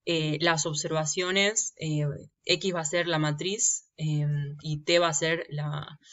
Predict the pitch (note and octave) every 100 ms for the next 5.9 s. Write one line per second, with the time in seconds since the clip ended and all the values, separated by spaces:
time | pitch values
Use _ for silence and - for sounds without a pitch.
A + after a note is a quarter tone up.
0 | - - _ - D3+ D#3 D#3 C#4 F#4 E4
1 | G#3 D#3 E3 - G3+ C4+ C4+ E4+ - _
2 | - - - - _ _ - A#3 A3 A3
3 | G#3+ G#3+ G#3 C3 - - G#3 A3+ A3 C4
4 | C4 B3 A3 G3 G3+ G#3+ A#3+ A#3+ B3 B3
5 | - F3+ G3+ G3 - - E3 D#3+ D3+